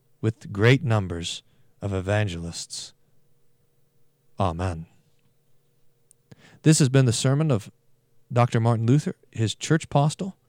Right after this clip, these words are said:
for the fourth Sunday of Advent on the text John chapter one, verse nineteen to twenty-eight. It was read from the,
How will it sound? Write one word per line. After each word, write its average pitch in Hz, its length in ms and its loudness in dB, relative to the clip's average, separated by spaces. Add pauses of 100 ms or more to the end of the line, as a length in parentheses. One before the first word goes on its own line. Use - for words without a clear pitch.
(440)
for - 140 -2
the 113 80 2
fourth - 380 -2
Sunday 131 400 2
of 98 100 0
Advent 156 420 2
on 123 160 0
the 107 80 0
text - 540 -4
John 127 320 0
chapter 110 320 -2
one, 127 320 0
verse 110 220 0 (360)
nineteen 123 640 0
to - 140 -6 (220)
twenty-eight. 104 640 0 (800)
It 143 80 0
was 135 180 6
read 180 280 4
from 147 280 2
the, 127 180 0